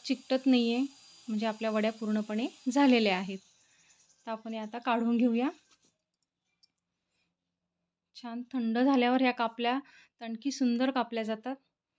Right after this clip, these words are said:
मी तुम्हाला गरम गरमच कापून दाखवत आहे. तुम्ही बघू शकता किती छान वडी आपली तयार झालेली आहे, अगदी घट्ट झालेली आहे.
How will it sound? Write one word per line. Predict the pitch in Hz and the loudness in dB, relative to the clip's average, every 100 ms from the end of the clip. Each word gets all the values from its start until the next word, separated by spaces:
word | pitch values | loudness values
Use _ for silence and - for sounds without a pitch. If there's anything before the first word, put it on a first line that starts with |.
| _ _ | _ _
मी | 240 | -18
तुम्हाला | 240 240 233 | -12 -8 -6
गरम | 226 226 220 | -6 -6 -4
गरमच | 220 226 226 226 | -4 -4 -6 -8
कापून | 208 208 233 | -12 -10 -8
दाखवत | 220 220 226 220 | -8 -8 -10 -8
आहे. | 214 | -8
तुम्ही | 277 - _ _ _ _ _ _ _ 240 214 | -10 -14 _ _ _ _ _ _ _ -20 -18
बघू | 220 220 | -14 -12
शकता | 220 214 - | -12 -14 -18
किती | 214 226 226 | -20 -20 -20
छान | - 233 226 | -16 -12 -10
वडी | 226 220 | -8 -6
आपली | 220 214 220 | -8 -8 -12
तयार | 220 208 | -10 -8
झालेली | 214 208 208 | -6 -6 -8
आहे, | 208 214 | -8 -10
अगदी | - 208 214 | -10 -10 -8
घट्ट | 247 233 - - | -6 -8 -12 -14
झालेली | 247 233 208 214 | -10 -8 -8 -8
आहे. | 214 226 | -8 -10